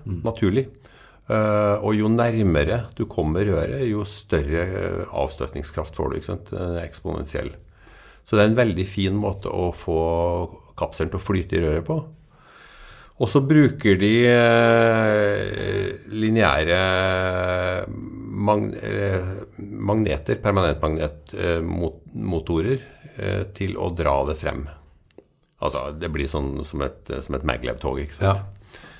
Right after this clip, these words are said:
Speaker 2: Eh, og da ser de for seg at cirka tre til femten prosent av røret skal ha strømtilførsel.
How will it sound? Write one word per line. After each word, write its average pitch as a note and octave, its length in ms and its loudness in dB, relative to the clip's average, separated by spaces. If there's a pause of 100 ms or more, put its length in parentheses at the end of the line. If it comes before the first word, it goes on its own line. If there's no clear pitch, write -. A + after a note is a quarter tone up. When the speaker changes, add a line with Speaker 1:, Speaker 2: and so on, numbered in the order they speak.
(340)
Speaker 2:
Eh, F#2 340 -2
og G2+ 160 0
da A2 640 6
ser G#2 220 4
de C#2 80 0
for D2+ 120 -4
seg F2 180 0
at - 60 -14
cirka F2+ 300 -2 (340)
tre G#2 300 6 (140)
til A#2+ 180 -4
femten G2+ 680 0
prosent G#2 640 -2
av F2+ 320 2
røret F2 380 2
skal - 200 -4
ha D#2+ 160 2
strømtilførsel. E2+ 800 -2